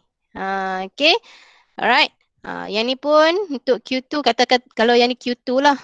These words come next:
Ah, cikgu pun tak pasti sama ada yang tu Q two sebab ada banyak garis kat situ. Okey. So letakkan value.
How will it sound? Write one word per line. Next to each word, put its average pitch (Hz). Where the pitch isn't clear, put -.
Ah, 196
cikgu 240
pun 277
tak 202
pasti 226
sama 214
ada 233
yang 220
tu 226
Q 220
two 226
sebab 214
ada 208
banyak 214
garis 214
kat -
situ. 220
Okey. 240
So 285
letakkan 262
value. 240